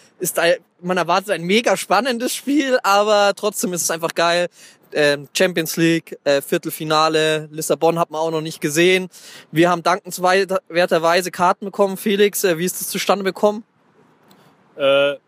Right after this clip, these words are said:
Speaker 2: ja, <laughs> ich hatte, hab eigentlich Karten fürs Auswärtsspiel gehabt und, äh, hab da getauscht, weil wir keine Zeit haben. Und, äh, ich hab glückliche Abnehmer gefunden, die schon Flug und Hotel und alles gebucht hatten, aber keine Tickets bekommen haben.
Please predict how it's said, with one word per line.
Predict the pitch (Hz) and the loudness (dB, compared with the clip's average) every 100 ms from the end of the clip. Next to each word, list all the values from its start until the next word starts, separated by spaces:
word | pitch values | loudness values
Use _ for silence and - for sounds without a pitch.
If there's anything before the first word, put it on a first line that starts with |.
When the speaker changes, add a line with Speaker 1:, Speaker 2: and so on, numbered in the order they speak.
| 160 143 | -14 -4
Speaker 2:
ja, | 131 143 147 - 202 - | 0 2 0 -4 -8 -8
<laughs> | 156 - - - | -14 -12 -10 -4
ich | 143 | 2
hatte, | 170 165 160 156 156 | 2 2 0 2 0
hab | 151 | 0
eigentlich | 156 170 | -2 -4
Karten | - 160 160 | 0 0 0
fürs | 160 151 | -4 -2
Auswärtsspiel | 165 190 170 160 - 165 156 | 0 0 0 -4 -4 -4 0
gehabt | 151 160 - | 0 0 -4
und, | 156 143 | -12 -8
äh, | 151 143 139 135 - - | -6 -4 -4 -8 -18 -6
hab | 143 139 - | -4 -4 -2
da | 143 135 | 0 0
getauscht, | 143 156 156 165 - | -4 2 2 2 -2
weil | 143 139 | -4 -4
wir | 139 143 143 | 0 -2 -2
keine | 151 135 135 | -4 -6 -4
Zeit | - 147 151 - | 0 0 0 0
haben. | 147 143 143 139 - - - | 0 0 -2 -18 -20 -20 -6
Und, | 135 131 131 131 131 127 - | 0 2 2 0 -4 -10 -6
äh, | 147 131 131 | -2 -2 -2
ich | 156 | -4
hab | 143 | -4
glückliche | 151 156 147 139 139 151 | -2 -2 -2 -8 -6 -4
Abnehmer | 147 160 156 156 147 143 | -4 0 0 2 2 0
gefunden, | 143 - 180 175 165 160 - - | -2 0 0 0 -8 -12 -18 -4
die | 160 160 | 0 0
schon | 165 156 160 | 2 0 -2
Flug | 156 180 185 175 | -8 -4 -2 -2
und | 160 | -2
Hotel | 160 - 165 156 | -2 2 2 2
und | 151 | 0
alles | 143 156 - | -2 -2 -2
gebucht | 151 175 - | -6 -8 0
hatten, | 180 156 147 | 0 0 -4
aber | 147 | -4
keine | 147 143 151 | -2 -2 0
Tickets | - 131 - | -2 -4 -14
bekommen | 120 127 113 113 | -8 -6 -6 -10
haben. | 113 113 | -16 -18